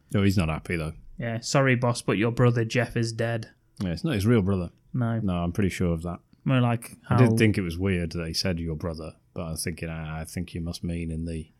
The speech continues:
Speaker 1: gang drug dealing sense.
Speaker 2: I think it's in the same sense as Mary Morrison's nanny, Hulk Hogan, says <laughs> brother. <laughs>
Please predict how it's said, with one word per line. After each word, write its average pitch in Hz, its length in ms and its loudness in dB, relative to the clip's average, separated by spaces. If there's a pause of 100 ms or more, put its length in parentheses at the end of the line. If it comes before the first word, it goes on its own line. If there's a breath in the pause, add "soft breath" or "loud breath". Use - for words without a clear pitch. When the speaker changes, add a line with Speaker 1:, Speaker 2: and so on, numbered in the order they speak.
(420)
Speaker 1:
gang 85 440 -6 (240)
drug 87 300 -4
dealing 82 480 -4
sense. - 520 -8
Speaker 2:
I 135 40 2
think 135 160 6
it's - 160 0
in 117 100 8
the 113 80 8
same 120 300 6
sense 117 360 2
as 110 300 0
Mary 117 340 0
Morrison's 113 540 -2
nanny, 110 520 -2 (120)
Hulk 120 240 0
Hogan, 120 520 2
says 113 260 -4
<laughs> 117 400 -8
brother. 120 560 4
<laughs> 185 80 4